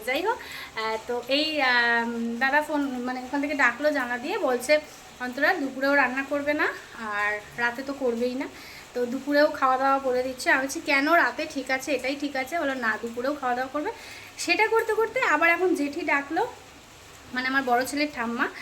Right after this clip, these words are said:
ডেকে বলছে, "এই যে অন্তরা, দেখো টিফিনও দিয়ে দিয়েছে।" কি বলবো বলো, এ দেখো তরকারি, পরোটা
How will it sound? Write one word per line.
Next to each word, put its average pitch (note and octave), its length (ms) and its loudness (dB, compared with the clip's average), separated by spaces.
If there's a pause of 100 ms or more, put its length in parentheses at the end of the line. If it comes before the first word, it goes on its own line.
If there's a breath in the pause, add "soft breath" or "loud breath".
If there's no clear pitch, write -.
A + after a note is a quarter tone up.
(320 loud breath)
ডেকে C#4 260 4
বলছে, C#4+ 280 2
"এই C#4 160 2
যে C4+ 100 2
অন্তরা, A#3+ 260 0
দেখো A#3+ 180 -2 (100)
টিফিনও D#4 440 4
দিয়ে G3+ 160 -8
দিয়েছে।" F#3+ 300 -10
কি C#4+ 100 0
বলবো A3 360 -4
বলো, F#3+ 140 -10 (500 loud breath)
এ A3 40 -4
দেখো A3 280 -2
তরকারি, C4 500 2 (260)
পরোটা B3 440 4